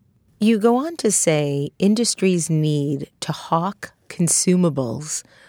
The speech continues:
resulted in the commercial art of the late nineteenth century, an unprofitable sideline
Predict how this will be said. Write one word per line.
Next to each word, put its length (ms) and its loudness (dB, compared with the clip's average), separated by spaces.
resulted 540 2
in 140 2
the 60 0
commercial 800 0
art 400 -4
of 140 -2
the 120 0
late 380 -2
nineteenth 640 -2
century, 680 -6
an 80 2
unprofitable 840 -2
sideline 840 -2